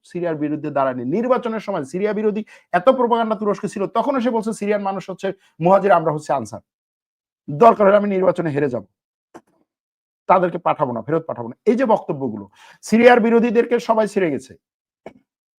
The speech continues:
মধ্যপ্রাচ্যের দেশগুলো ছেড়ে গেছে, কিন্তু তুরস্ক ছাড়েনি তাদেরকে, শেষ পর্যন্ত তাদের পাশে ছিল। এবং এখন সিরিয়ার বিদ্রোহীরা যদি তুরস্ককে সাপোর্ট দেয়, তুরস্কের পতাকা যদি তাদের হচ্ছে ওয়ালে ওয়ালে তারা টানায়, এটাকে আপনি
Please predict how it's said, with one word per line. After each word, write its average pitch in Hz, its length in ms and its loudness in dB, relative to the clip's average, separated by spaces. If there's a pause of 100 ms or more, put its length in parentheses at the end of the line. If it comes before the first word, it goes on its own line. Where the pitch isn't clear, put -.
(320)
মধ্যপ্রাচ্যের 202 640 0
দেশগুলো 180 260 -4
ছেড়ে 147 240 -8
গেছে, 113 160 -10
কিন্তু 156 160 -14
তুরস্ক 190 260 -8
ছাড়েনি 180 420 -6
তাদেরকে, 110 320 -10 (340)
শেষ 226 260 4
পর্যন্ত 196 280 -6
তাদের 185 280 -4 (240)
পাশে 170 240 -8
ছিল। 151 140 -8
এবং 202 180 -2
এখন 208 220 -2
সিরিয়ার 208 320 -2
বিদ্রোহীরা 202 340 -2
যদি 202 200 -2 (340)
তুরস্ককে 208 460 2 (340)
সাপোর্ট 185 500 0
দেয়, 160 200 4
তুরস্কের 196 380 2 (100)
পতাকা 202 340 4
যদি 202 200 -2 (100)
তাদের 185 260 2
হচ্ছে 185 240 -6
ওয়ালে 185 320 4
ওয়ালে 180 220 4
তারা 170 220 2
টানায়, 165 400 -2 (720)
এটাকে 262 260 -4
আপনি 233 220 -4